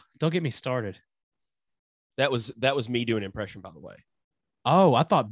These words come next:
Speaker 1: I thought you had a recording of Ben. That sounded just like him. That was spot on.
Speaker 2: Yeah, I wasn't trying to play you there. I just wanted to, wanted you
Speaker 1: Wow.
Speaker 2: to see the se-, yeah, it's crazy.
Speaker 1: You have real talent.
Speaker 2: Are you, you're not just saying that, are you?
Speaker 1: Uh, look, you gotta know, I'm not just some guy.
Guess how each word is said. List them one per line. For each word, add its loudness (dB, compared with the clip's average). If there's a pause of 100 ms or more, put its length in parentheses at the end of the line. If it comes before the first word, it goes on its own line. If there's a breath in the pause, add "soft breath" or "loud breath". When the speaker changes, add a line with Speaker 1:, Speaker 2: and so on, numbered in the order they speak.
(120)
Speaker 1:
I 0
thought 0
you 2
had 2
a -2
recording -2
of -12
Ben. 0
That -6
sounded -4
just -10
like -4
him. -12
That -4
was -10
spot -4
on. -2 (680)
Speaker 2:
Yeah, -12 (160)
I 2
wasn't 6
trying 6
to 0
play 6
you 2
there. -2
I -2
just -10
wanted -2
to, -8 (220)
wanted 4
you 2
Speaker 1:
Wow. 4
Speaker 2:
to 4
see -2
the -2
se-, -4
yeah, 2
it's -4
crazy. -2
Speaker 1:
You 4
have 2
real 2
talent. -4 (720)
Speaker 2:
Are -4
you, -4
you're 0
not 2
just -4
saying 0
that, -6
are -12
you? -10 (680)
Speaker 1:
Uh, -8 (460)
look, -4
you -2
gotta 2
know, -6
I'm 0
not 2
just -10
some -14
guy. -14